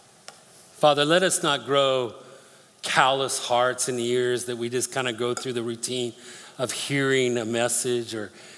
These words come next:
hearing something from your word or from the scriptures. But, oh God, let us have hearts that are, that are soft and humble and contrite. Ears that are ready to hear, that we might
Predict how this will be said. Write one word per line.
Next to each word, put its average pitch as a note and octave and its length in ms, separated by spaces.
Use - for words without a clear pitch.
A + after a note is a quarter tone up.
hearing D3+ 400
something C#3 440
from B2 200
your A#2+ 140
word B2+ 560
or A#2 100
from C3 180
the A#2+ 80
scriptures. - 840
But, C#3+ 100
oh D#3+ 140
God, D#3+ 300
let D#3 140
us D#3 160
have C#3 140
hearts D3 440
that C3+ 140
are, A#2+ 200
that B2+ 120
are A#2 100
soft C#3+ 720
and G#2+ 100
humble B2 680
and E2+ 120
contrite. C3 640
Ears F3+ 400
that C#3+ 120
are B2 80
ready D3+ 360
to C#3 80
hear, D3 520
that B2 140
we C3+ 120
might C3+ 280